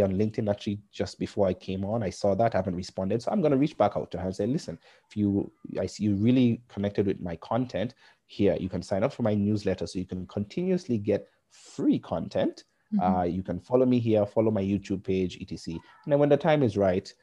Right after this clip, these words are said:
Speaker 1: you pitch the sale. When the time is right, you ask for the review.
Speaker 2: Awesome. I love that. Are you planning to write more books in the future? Are you working on something right now?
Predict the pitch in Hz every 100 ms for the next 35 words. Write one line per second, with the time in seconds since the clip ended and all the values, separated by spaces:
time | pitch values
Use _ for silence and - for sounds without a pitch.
0 | _ _ - - 123 - 107 95 92 87
1 | 92 _ _ _ - 87 113 104 87 87
2 | 82 80 - - 82 76 - 71 78 85
3 | - - _ _ _ _ _ _ _ -
4 | 185 196 - 156 - 160 151 156 156 -
5 | 127 127 - - - - - - _ -
6 | 220 247 277 285 285 285 226 208 220 233
7 | - 208 190 180 190 180 175 170 165 -
8 | _ - 262 - 208 196 190 202 196 247
9 | 220 175 160 175 160 180 214 214 214 226
10 | 233 240 240 220 220 226 240